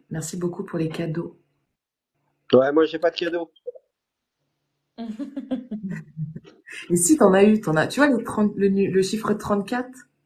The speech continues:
Speaker 2: Euh, attends, je, attends, je cherche. <laughs>
Speaker 1: Et t'as, t'as, t'as intervenant Melpetenko avec la bulle et t'as trente-sept maintenant.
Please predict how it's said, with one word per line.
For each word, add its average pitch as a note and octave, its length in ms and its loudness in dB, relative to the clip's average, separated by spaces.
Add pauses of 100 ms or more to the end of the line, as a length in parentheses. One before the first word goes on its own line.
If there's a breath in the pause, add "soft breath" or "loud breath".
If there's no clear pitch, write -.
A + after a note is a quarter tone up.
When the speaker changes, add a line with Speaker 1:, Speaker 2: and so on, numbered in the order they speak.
(720)
Speaker 2:
Euh, - 340 6
attends, D#3 260 4 (180)
je, D3 60 4 (220)
attends, D3+ 240 2
je C#3+ 140 2
cherche. - 520 -2
<laughs> - 960 -6
Speaker 1:
Et - 160 -8
t'as, F#3 220 2
t'as, F3+ 320 -4 (160)
t'as E3+ 400 -6
intervenant F3 560 -4
Melpetenko D#3 880 -4
avec D3+ 340 -4
la C#3+ 140 -2
bulle A#3+ 400 -4
et E3 120 -6
t'as D#3 100 -2
trente-sept A3 640 -6
maintenant. D#3 480 -8